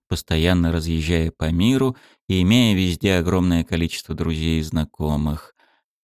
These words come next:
Даже если бы я и не увидел ничего своими глазами, какая-нибудь сорока обязательно принесла бы мне новость на своем хвосте.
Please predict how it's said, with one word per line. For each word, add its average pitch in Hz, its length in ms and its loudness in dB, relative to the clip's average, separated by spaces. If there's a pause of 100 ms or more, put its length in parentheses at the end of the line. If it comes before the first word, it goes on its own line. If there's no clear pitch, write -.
(100)
Даже 127 240 2
если 117 240 0
бы 104 100 -4
я 110 220 2
и 110 60 2
не 110 120 2
увидел 120 420 2
ничего 107 440 0
своими 101 480 2
глазами, 101 720 0 (420)
какая-нибудь 143 720 0
сорока 135 680 0
обязательно 113 720 2
принесла 87 500 0
бы 92 140 0
мне 87 200 2
новость 82 720 0
на 87 100 2
своем 80 360 0
хвосте. - 600 -2